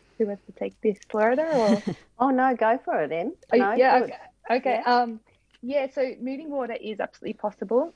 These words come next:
Speaker 1: Uh, you, I, for us, we always incorporate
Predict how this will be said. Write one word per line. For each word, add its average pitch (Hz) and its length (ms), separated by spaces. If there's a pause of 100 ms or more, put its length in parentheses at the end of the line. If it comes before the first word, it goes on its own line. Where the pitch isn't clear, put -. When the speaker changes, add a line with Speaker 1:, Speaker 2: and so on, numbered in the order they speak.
Speaker 1:
Uh, 196 520 (220)
you, 220 600 (540)
I, 226 180 (380)
for 262 180
us, 262 220
we 233 240
always 226 220 (180)
incorporate 185 880